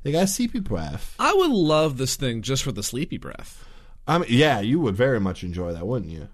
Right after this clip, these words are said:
Speaker 2: It's like, "It's bedtime. Hey, Henry, knock me out, man." And Henry waddles over, just goes, "Okay." <laughs>
Speaker 1: I want one to be my friend so bad.
Speaker 2: These are, these are great.
Speaker 1: They're so great. I'm glad I picked a good one.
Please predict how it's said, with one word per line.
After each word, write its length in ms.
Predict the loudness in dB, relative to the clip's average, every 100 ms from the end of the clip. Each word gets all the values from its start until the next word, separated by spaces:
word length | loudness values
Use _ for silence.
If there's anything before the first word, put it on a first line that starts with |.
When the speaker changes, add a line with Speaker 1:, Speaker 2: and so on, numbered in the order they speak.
| -14
Speaker 2:
It's 160 | -10 -4
like, 200 | -4 -6
"It's 100 | -8
bedtime. 540 | -2 -2 -2 -6 -4
Hey, 180 | -6 -8
Henry, 680 | -10 -8 -6 -4 -6 -6 -8
knock 280 | -10 -10 -8
me 120 | -6
out, 240 | -6 -6
man." 320 | -6 -6 -8 -10 -16 -16 -16 -14 -10
And 180 | -8
Henry 400 | -6 -6 -4 -4
waddles 400 | -4 -4 -4 -4
over, 220 | -2 -4 -4
just 180 | -8
goes, 220 | -6 -6 -4
"Okay." 640 | -6 -8 -6 -6 -4 -6 2
<laughs> 40 | 2 2 -4 -10 -14 -20 -20 -20 -20 -20 -20 -20 -20 -20 -20 -20 -20 -20 -20 -20 -20 -20 -20 -20 -10
Speaker 1:
I 80 | -4
want 200 | 0 0
one 200 | 0 0
to 80 | 0
be 80 | 2
my 180 | 2 0
friend 480 | 2 2 2 -2
so 240 | -6 0 0
bad. 460 | 2 0 0 -6 -12 -10
Speaker 2:
These 200 | -8 -4
are, 160 | -4 -4
these 240 | -4 -4
are 60 | -4
great. 720 | -2 -2 -2 -2 -6 -12 -14 -20 -20 -20 -16 0
Speaker 1:
They're 160 | 2 4
so 220 | 2 2
great. 460 | 4 4 4 0 -6 -10 -2
I'm 160 | 0
glad 260 | 2 4 4
I 20 |
picked 200 | 2 2
a 40 | 2
good 240 | 2 4
one. 260 | 2 0